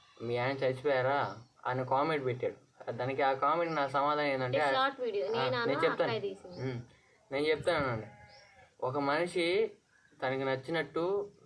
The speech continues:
Speaker 1: తను నచ్చినట్టుకు, నచ్చినట్టు తయారవుతారు, అర్థమైందా? అంతేగాని మీ చెప్పడం అది మీ మూర్ఖత్వం, అర్థమైందా? ఒకరి ఇష్టాన్ని మీరు చెప్పలేరు, మీరు చెప్పకూడదు కూడా అసలుకి. ఒకరి ఇష్టాన్ని బాగా,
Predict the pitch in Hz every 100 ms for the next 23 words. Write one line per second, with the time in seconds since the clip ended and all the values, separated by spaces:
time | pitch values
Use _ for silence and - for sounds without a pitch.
0 | - 131 131 135 131 170 160 147 185 180
1 | 170 156 151 139 156 - 143 139 139 120
2 | 113 113 - _ - - - 117 135 117
3 | 123 - - _ - 127 143 160 156 160
4 | 160 156 156 - _ _ - 143 156 165
5 | 147 156 175 175 180 156 147 143 139 135
6 | 131 143 156 165 - 117 - - - -
7 | - - 139 139 131 143 - - _ _
8 | - 127 127 147 143 143 185 175 156 -
9 | 135 160 151 113 - - - 127 135 135
10 | 143 - 175 190 190 175 160 131 113 117
11 | 113 117 127 123 - 156 151 131 - -
12 | 127 - -